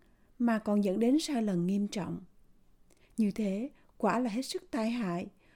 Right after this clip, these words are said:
bởi nó không thể không gây xáo trộn kiến thức, tạo sự hoang mang và hoài nghi cho người đọc.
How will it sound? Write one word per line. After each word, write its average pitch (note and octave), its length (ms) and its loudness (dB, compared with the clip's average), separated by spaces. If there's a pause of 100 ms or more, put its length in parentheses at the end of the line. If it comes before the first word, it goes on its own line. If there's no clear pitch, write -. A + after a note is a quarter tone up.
(160)
bởi G3 280 2
nó C4+ 140 4
không C#4+ 240 6
thể A#3+ 200 2
không B3+ 280 4
gây B3 180 6
xáo C4 340 0
trộn F#3+ 260 4
kiến B3+ 300 2
thức, F#4 200 -6 (360)
tạo F#3+ 200 2
sự G3+ 180 2
hoang A#3+ 300 0
mang A#3+ 240 0 (380)
và G3+ 240 0
hoài F#3 300 -4
nghi G#3+ 360 -2
cho A3 160 -4
người F3+ 220 0
đọc. E3 180 -6